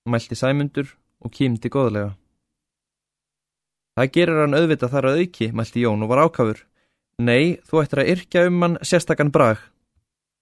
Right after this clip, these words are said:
Tína saman allir hans vammir og skammir og lýsa þeim í smellnum stökum,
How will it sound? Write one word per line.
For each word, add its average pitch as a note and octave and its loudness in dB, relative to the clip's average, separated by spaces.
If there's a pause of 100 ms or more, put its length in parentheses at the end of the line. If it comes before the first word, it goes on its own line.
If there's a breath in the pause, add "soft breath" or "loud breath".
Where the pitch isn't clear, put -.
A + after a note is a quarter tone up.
(200)
Tína E3+ 0
saman E3+ 2
allir D#3+ -2
hans C#3+ -2
vammir D#3 2
og B2 0
skammir B2 -2 (560)
og A#3 0
lýsa G3 2
þeim E3+ 2
í C#3 0
smellnum F3+ 0
stökum, G#3 -4